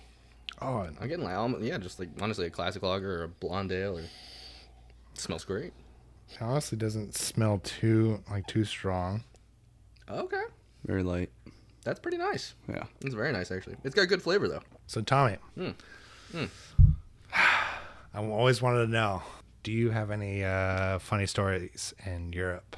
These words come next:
Speaker 2: I do, actually. I have a couple.
Speaker 1: <laughs> Oh, do
Speaker 2: I've
Speaker 1: tell.
Speaker 2: only been there one time, but I was fortunate enough, uh, between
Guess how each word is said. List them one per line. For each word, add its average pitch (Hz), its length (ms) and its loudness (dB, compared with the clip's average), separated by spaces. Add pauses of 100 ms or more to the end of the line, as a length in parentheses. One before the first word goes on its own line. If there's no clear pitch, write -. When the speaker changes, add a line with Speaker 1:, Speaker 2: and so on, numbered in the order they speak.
(800)
Speaker 2:
I 107 60 -6
do, 104 220 -2
actually. 85 400 -4
I 62 40 -10
have 92 100 -10
a 92 40 -12
couple. 123 360 0
Speaker 1:
<laughs> - 100 2
Oh, 104 140 6
do - 420 2
Speaker 2:
I've 165 60 -2 (180)
Speaker 1:
tell. 120 420 4
Speaker 2:
only 165 440 2
been 127 240 2
there 120 160 2
one 110 220 0
time, 87 340 -6 (680)
but 98 360 2
I 104 140 2
was 110 180 -2
fortunate 117 440 -2
enough, 98 460 -4
uh, 85 200 -6
between 120 640 -2